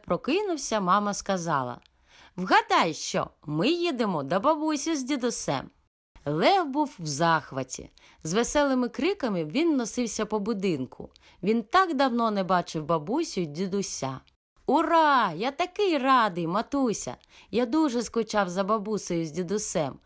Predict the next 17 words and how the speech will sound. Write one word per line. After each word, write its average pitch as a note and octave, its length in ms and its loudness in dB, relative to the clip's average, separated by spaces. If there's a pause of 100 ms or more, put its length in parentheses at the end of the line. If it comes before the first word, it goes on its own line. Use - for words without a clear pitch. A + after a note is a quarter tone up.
(220)
адже G#3+ 300 0
я C#4 160 4
не C#4 120 0
бачив C#4 480 0
їх E3 160 -2
з D#3 140 -6
Різдва". G#3 640 -2 (420)
Лев F4+ 300 0
сівся G#3+ 440 -2
в F3 60 -4
машину, F4 640 -2
і F3+ 100 -2
вони G#3+ 320 0
разом B3 400 0
поїхали F3 600 -2
в D#3+ 40 -10
село. C#3+ 480 -4